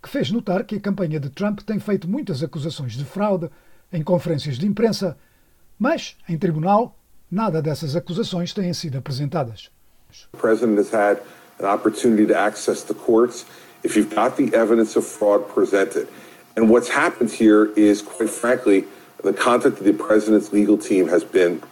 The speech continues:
Speaker 2: a national embarrassment.
Speaker 1: O presidente já teve a oportunidade de ter acesso aos tribunais. Se tem provas de fraude, então que as apresente. Mas o que aconteceu até agora, para falar francamente,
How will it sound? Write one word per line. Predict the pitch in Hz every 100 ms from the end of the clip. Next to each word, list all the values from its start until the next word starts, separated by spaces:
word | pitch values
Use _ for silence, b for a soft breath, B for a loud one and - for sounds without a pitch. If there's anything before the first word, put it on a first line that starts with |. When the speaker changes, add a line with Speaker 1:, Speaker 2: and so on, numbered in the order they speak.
| -
Speaker 2:
a |
national | 90 92 92 101 92
embarrassment. | 85 80 80 85 - - - - b b _ _ _ -
Speaker 1:
O |
presidente | 311 262 254 214 175
já | 190 208
teve | 220
a | 196
oportunidade | 185 180 202 196 208 196 123
de | 143
ter | 175 156
acesso | - 180 170
aos | -
tribunais. | - 143 139 110 92 - _
Se | - -
tem | 147
provas | 131 180 175 127
de | 107 -
fraude, | 208 233 226 156
então | 170 233
que | 202 208
as | 208
apresente. | 202 165 220 - _ - _ _ _ _
Mas | 147
o | 165
que | 226
aconteceu | - 294 - 233
até | 170 226 185
agora, | 139 214 160 - - _ _ _ -
para | 127 120
falar | 170 180 -
francamente, | 147 123 135 208 190